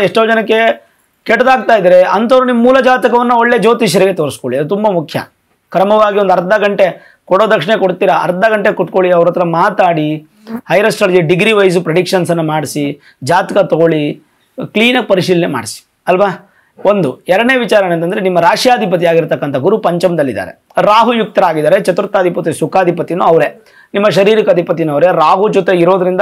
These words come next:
ಗುರುನೇ ತನ್ನ ಬಲವನ್ನ ಹೀನ ಮಾಡ್ಕೊಂಡಿರ್ತಾರೆ. ಅಂದ್ರೆ ಗುರುಗೆ ಬಲ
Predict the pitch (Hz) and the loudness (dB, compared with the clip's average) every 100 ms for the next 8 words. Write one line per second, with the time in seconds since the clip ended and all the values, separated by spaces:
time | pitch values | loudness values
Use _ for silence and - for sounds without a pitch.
0 | 190 127 156 190 214 240 233 180 190 220 | -2 -2 0 2 2 0 -2 -2 0 0
1 | 185 185 185 180 180 165 202 190 160 160 | 0 0 0 -2 0 0 -2 -4 -6 -6
2 | 147 - 131 117 - - - 151 196 175 | -6 -6 -8 -10 -16 -20 -8 -2 0 0
3 | 156 208 226 220 170 180 | 0 0 2 0 2 2